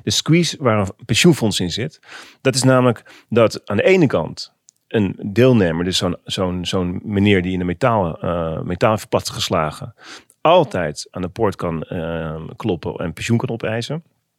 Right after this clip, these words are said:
Eh, dus een fonds kan nooit zeggen van, "Ja, maar je bent niet aangemeld." Dat kan niet als voorwaarde worden gesteld. Dat verbiedt namelijk, eh, D N B. Ehm, hij kan ook niet zeggen,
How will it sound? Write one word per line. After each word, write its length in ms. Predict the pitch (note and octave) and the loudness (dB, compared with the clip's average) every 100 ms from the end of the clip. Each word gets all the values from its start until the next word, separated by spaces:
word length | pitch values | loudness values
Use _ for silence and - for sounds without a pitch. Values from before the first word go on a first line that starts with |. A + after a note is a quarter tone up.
| _ _ _ - - | _ _ _ -18 -8
Eh, 200 | - F2+ E2+ F2 | -4 -4 -4 -8
dus 160 | D#2+ | -12
een 80 | F2 | -12
fonds 240 | - A2 | 0 0
kan 100 | - | 2
nooit 180 | F#2 G2+ | 4 4
zeggen 240 | G2+ F2+ - | 2 0 -2
van, 220 | D2+ D2+ - | -4 -4 -8
"Ja, 160 | - G#2 | -2 0
maar 100 | A#2+ | 2
je 60 | |
bent 120 | A#2 C3+ | 2 2
niet 100 | C3 | 4
aangemeld." 640 | C3 D3 B2+ D#2+ - - _ - - _ | 4 4 4 2 -4 -14 _ -20 -20 _
Dat 140 | G2+ | -4
kan 120 | - | 2
niet 100 | A2+ | 2
als 140 | A2 - | 2 -4
voorwaarde 420 | A2 G#2 G#2 A2+ | -4 2 2 2
worden 180 | G#2+ A2 | 0 -2
gesteld. 360 | - A#2+ - | -2 -2 -2
Dat 140 | - F#2+ | -8 -10
verbiedt 300 | F#2+ F2+ D#2+ | -6 -6 -4
namelijk, 360 | F2 D#2+ D#2 | -4 -4 -6
eh, 80 | D#2+ | -6
D 120 | D#2 | -4
N 180 | D#2 D2+ | -4 -4
B. 60 | D#2 F#2 C#3 - - - - - - _ | -4 -4 -6 -8 -20 -20 -18 -20 -20 _
Ehm, 220 | - F2+ E2 | -2 0 0
hij 80 | A2 | 2
kan 120 | E3 | 4
ook 60 | |
niet 120 | G#3 - | 4 4
zeggen, 340 | G2+ F#2+ A#2+ | 2 0 -6